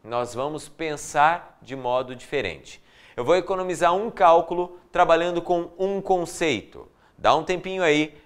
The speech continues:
eu vou dar uma limpada nesse método e eu já volto com o segundo método,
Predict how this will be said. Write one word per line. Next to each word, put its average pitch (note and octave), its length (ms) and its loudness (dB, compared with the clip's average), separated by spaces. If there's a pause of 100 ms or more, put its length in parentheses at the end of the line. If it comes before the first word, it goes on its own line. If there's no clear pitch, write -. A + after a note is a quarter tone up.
eu A2 80 -4
vou C3 100 0
dar D3+ 140 6
uma F3 120 2
limpada C#3 560 2
nesse C3 240 -10
método A2+ 560 -4 (160)
e - 80 -4
eu C3 140 2
já D3 180 4
volto C3+ 360 4
com C#3 100 -10
o C#3 60 -6
segundo C#3 440 -8
método, D2 520 -8